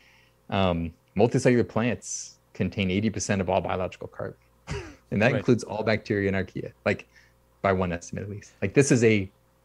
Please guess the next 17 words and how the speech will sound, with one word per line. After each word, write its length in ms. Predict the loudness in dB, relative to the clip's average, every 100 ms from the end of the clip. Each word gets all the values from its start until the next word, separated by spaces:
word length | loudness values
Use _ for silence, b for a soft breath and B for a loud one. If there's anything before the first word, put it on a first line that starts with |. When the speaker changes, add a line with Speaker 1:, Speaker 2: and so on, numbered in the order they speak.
| _ -14 -4
Speaker 1:
global 340 | 0 0 -2
changing 400 | -4 -6 -6 -6
phenomenon. 380 | -8 -6 -6 -8
Speaker 2:
So, 400 | -10 -6 -4 -4
so 360 | -4 0 0 0
just 200 | -4 -4
to, 120 | -4 -6 -2
<clears throat> 180 | -2
just 180 | -2 -4
understand, 380 | -4 -4 0 0
Speaker 1:
Yeah. 60 | 2
Speaker 2:
so, 360 | 2 2 0 -2
like, 320 | -2 -2 -6 B B B
when 220 | 0 2
you 100 | 2
have 320 | 0 -2 -2
these, 360 | -4 -4 -6